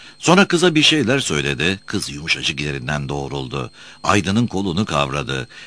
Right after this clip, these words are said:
Dirseğinden beynine bir alaz dolandı çömezin.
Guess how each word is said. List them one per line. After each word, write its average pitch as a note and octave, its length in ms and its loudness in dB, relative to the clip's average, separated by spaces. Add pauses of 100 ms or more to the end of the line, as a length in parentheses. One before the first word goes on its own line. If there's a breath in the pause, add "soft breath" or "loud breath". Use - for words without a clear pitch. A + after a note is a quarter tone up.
(140 loud breath)
Dirseğinden B2+ 760 2
beynine A#2+ 500 2
bir A#2+ 120 4
alaz F#2 500 0
dolandı D2+ 440 -2
çömezin. C#2 640 -6